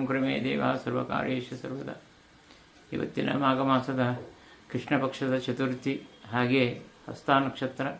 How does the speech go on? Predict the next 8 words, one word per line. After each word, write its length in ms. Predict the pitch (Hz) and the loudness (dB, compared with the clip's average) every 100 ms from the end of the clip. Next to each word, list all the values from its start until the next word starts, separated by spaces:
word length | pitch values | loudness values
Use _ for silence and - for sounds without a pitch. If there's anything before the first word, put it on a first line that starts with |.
| - - - _ - | -16 -20 -20 _ -2
ಕನ್ಯಾ 280 | 135 143 139 | 2 6 8
ರಾಶಿ 240 | 139 127 135 | 8 6 -2
ಇರ್ತಕ್ಕಂಥದ್ದು. 640 | 127 - - - 151 123 143 - - - - - - - - - - - - - - - - - - - - - | -4 -6 -4 -4 -4 -6 -10 -14 -20 -20 -20 -20 -20 -20 -20 -20 -20 -20 -20 -20 -20 -20 -20 -20 -20 -20 -20 -16
ಇವತ್ತಿನ 640 | - 147 151 151 - 151 147 139 - - - - - | 0 2 2 0 0 4 6 6 2 -8 -20 -16 -10
ವಿಶೇಷವಾದಂತಹ 960 | 123 156 143 143 139 135 139 131 123 139 147 - - - | -2 0 0 2 2 2 -2 -2 0 0 -2 -8 -14 -10
ವಿಚಾರವನ್ನು 520 | - 143 147 139 147 143 | -4 0 0 0 0 0
ನಿಮಗೆ 220 | 151 139 139 | -2 -2 -4
ತಿಳಿಸಲಿಕ್ಕಾಗಿ, 680 | 143 123 147 - 139 131 | -4 -4 -6 -4 -4 -4